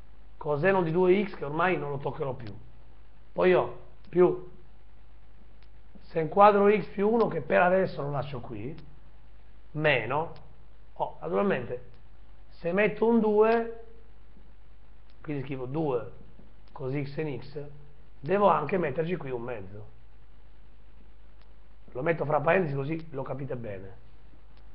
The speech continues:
Lo vedete? Ho cambiato qualcosa? No, perché due mezzi è uno, quindi è meno, meno davanti, ho sempre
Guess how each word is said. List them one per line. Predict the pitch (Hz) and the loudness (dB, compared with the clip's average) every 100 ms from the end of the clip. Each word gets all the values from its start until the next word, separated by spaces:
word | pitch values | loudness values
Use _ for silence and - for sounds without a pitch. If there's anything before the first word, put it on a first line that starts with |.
| - - | -10 -8
Lo | 117 | -4
vedete? | 151 156 113 135 139 - - - - - - - - - - - - | 0 0 0 -6 -8 -10 -10 -10 -10 -10 -10 -10 -10 -10 -10 -10 -10
Ho | - | -4
cambiato | 143 160 160 | 2 4 6
qualcosa? | 170 165 175 131 147 151 - | 6 6 4 4 2 -2 -2
No, | 185 - | -2 -2
perché | 113 113 | -4 -2
due | 139 160 | 0 2
mezzi | 151 147 196 | 0 0 0
è | |
uno, | 147 165 110 | 2 0 -2
quindi | 139 123 | -4 -4
è | 113 113 110 | -6 -8 -8
meno, | 120 139 131 127 | -6 -4 -4 -4
meno | 131 151 | 0 2
davanti, | 180 113 110 110 - - - | 2 0 -6 -8 -10 -10 -10
ho | 110 | -8
sempre | - 160 143 | -2 -2 0